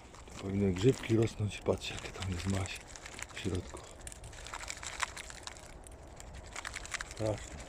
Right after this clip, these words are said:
Ha. Dobra, jakoś to wezmę. Nie. To nie powinno tu leżeć.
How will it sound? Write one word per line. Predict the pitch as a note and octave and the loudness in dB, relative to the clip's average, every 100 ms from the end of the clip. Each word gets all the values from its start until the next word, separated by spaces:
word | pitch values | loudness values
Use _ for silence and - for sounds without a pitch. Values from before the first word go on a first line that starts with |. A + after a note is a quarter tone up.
| - - - - - - - - - - - - - - - - - - | -6 -6 -6 -10 -8 -10 -10 -12 -12 -12 -12 -12 -12 -12 -14 -14 -14 -2
Ha. | B2 - - - - - - - - G#2+ | 0 0 -6 -8 -8 -14 -14 -12 0 6
Dobra, | G#2 F#2 | 8 8
jakoś | E2 - - | 6 4 2
to | - F2+ | 2 4
wezmę. | G2 F2+ D#2+ - - - - - - - D#2+ | 4 2 -2 -6 -6 -4 -6 -8 -12 -6 0
Nie. | F2+ F#2+ - - - - - - - - - - - - - - | 4 6 6 6 4 -4 -4 2 2 4 2 0 -2 -6 -8 -2
To | F2+ | 6
nie | A2 | 8
powinno | - E2+ E2+ D#2 | 8 6 6 4
tu | - D#2 | 2 0
leżeć. | D2 - - - | 0 0 0 0